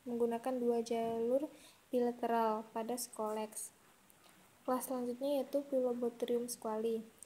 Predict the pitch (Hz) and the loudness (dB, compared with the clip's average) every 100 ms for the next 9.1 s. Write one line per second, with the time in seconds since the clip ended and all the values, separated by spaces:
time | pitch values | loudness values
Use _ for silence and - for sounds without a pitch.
0 | - - 240 240 240 285 277 277 - 233 | -12 -2 0 2 2 0 -2 -4 -2 0
1 | 233 226 226 247 277 254 233 233 247 311 | 0 -2 -4 -2 2 2 0 2 2 2
2 | - - 240 240 240 - - 254 254 247 | 0 -2 0 0 -2 -4 2 2 4 2
3 | 240 247 233 285 - - 233 233 240 247 | 2 -2 0 -2 -2 -6 0 2 2 2
4 | 254 240 240 - - 247 247 240 226 220 | 2 2 0 -2 -4 -4 -4 -4 -4 -4
5 | 214 226 220 220 - - - - 240 240 | -2 0 0 -4 -18 -20 -8 2 4 4
6 | 233 233 233 226 233 233 240 240 254 277 | 4 2 0 -2 -6 -2 0 2 2 0
7 | 277 247 226 254 - - 226 226 254 - | 0 0 0 -2 -8 -2 0 2 0 -2
8 | - - 233 226 240 233 233 240 233 226 | -8 -6 -2 -2 -4 -4 -6 -4 -2 0
9 | 226 | 0